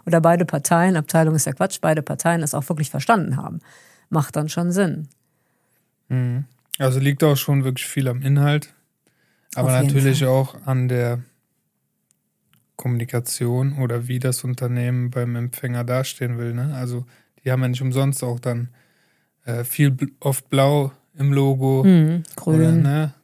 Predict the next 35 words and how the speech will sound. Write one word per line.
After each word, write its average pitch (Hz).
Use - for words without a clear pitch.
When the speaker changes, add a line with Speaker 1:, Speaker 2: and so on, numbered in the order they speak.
Speaker 2:
Diese, 131
Speaker 1:
Ja. 127
Speaker 2:
diese, 120
ähm, 117
vertrauenserweckenden, 127
äh, 117
Speaker 1:
Farben. 156
Speaker 2:
Gestaltungselemente 123
Speaker 1:
Ja, 185
Speaker 2:
haben. 123
Speaker 1:
ja. 180
Das 170
ist 196
auch 170
ein 175
guter 185
Punkt, 196
Gestaltungselemente. 151
Da 156
wünsche 208
ich -
mir 185
manchmal, 175
dass 160
es 160
noch 165
ein 175
bisschen 175
anders 190
gestaltet 156
wird, 165
dass 156
es 160
nicht 185
so 156